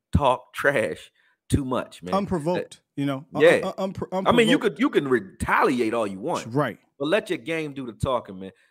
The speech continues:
Speaker 1: Kobe, Kobe was the greatest basketball player I've seen in a long time. You know what I'm saying? He ain't talk a lot of trash. Now before games.
Speaker 2: On the field.
Speaker 1: Yeah. On, in the game, you talk some shit. <laughs> but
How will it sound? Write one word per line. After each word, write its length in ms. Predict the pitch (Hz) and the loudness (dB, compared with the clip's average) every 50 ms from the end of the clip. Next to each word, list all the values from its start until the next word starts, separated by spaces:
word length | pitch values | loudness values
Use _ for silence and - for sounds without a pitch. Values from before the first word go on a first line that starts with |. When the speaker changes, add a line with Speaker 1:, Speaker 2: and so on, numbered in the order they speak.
| _ _ _ | _ _ _
Speaker 1:
Kobe, 440 | - 269 330 339 269 277 254 226 - | -2 0 0 0 0 -2 -6 -6 -8
Kobe 400 | - - 233 254 262 226 240 220 | -4 -2 0 0 0 -2 -4 -8
was 140 | 208 185 170 | -8 -10 -10
the 40 | 160 | -12
greatest 360 | 147 139 175 185 180 160 165 | -6 -4 -2 -2 -2 -4 -4
basketball 420 | 175 170 165 - 156 - 156 156 151 | -4 -4 -4 -6 -8 -6 -6 -6 -4
player 260 | 160 151 147 143 131 139 | -4 -4 -4 -2 -2 -2
I've 180 | 143 135 127 | -4 -4 -6
seen 420 | - - 143 139 123 113 110 113 - | -8 -12 -12 -10 -10 -12 -12 -14 -14
in 120 | 98 98 | -14 -12
a 20 | |
long 300 | 98 113 117 113 107 - | -10 -8 -8 -8 -10 -10
time. 260 | - 110 92 69 - 85 - | -12 -12 -12 -12 -14 -16 -14
You 100 | 107 113 | -10 -8
know 80 | 113 | -8
what 80 | 117 - | -8 -8
I'm 40 | - | -8
saying? 260 | 127 113 107 101 110 _ _ _ _ _ _ _ _ _ _ _ _ - | -8 -8 -8 -10 -14 _ _ _ _ _ _ _ _ _ _ _ _ -6
He 60 | 220 | -4
ain't 160 | 240 269 262 - | -4 -2 2 4
talk 220 | 269 262 247 220 | 4 4 4 4
a 20 | |
lot 160 | 214 208 185 160 | 2 2 2 2
of 60 | - | 2
trash. 560 | - 226 226 214 165 127 117 113 - - - _ _ _ _ _ | 2 4 6 6 4 4 0 -4 -10 -18 -20 _ _ _ _ _
Now 140 | 131 170 170 | 0 0 0
before 340 | 139 127 - 208 240 240 202 | 0 0 0 2 4 4 4
games. 200 | 160 147 131 139 165 170 | 4 2 0 2 2 2
Speaker 2:
On 60 | 160 | 0
the 60 | 131 113 | -4 -6
field. 420 | - - 180 165 123 110 107 - _ _ _ _ _ - | -4 -2 -2 -2 -2 -4 -8 -12 _ _ _ _ _ -8
Speaker 1:
Yeah. 260 | 185 190 165 117 85 - - _ _ _ _ _ - | -4 -2 -2 -2 -4 -6 -10 _ _ _ _ _ 0
On, 200 | 113 147 220 - - - | 2 2 2 2 2 2
in 140 | 156 214 302 | 2 2 2
the 80 | 349 | 4
game, 320 | 254 175 160 139 120 120 117 | 4 4 4 4 2 -2 -6
you 60 | 110 | -4
talk 240 | - 123 110 104 - | -2 -2 -2 -2 -4
some 80 | 98 | -8
shit. 240 | - - 104 101 - - - - - - - - - | -12 -6 -4 -4 -4 -4 -6 -10 -8 -10 -8 -4 -2
<laughs> 120 | 156 - - - - _ _ | -2 -2 -4 -8 -20 _ _
but 320 | 113 131 120 107 - - | 0 0 2 2 0 -4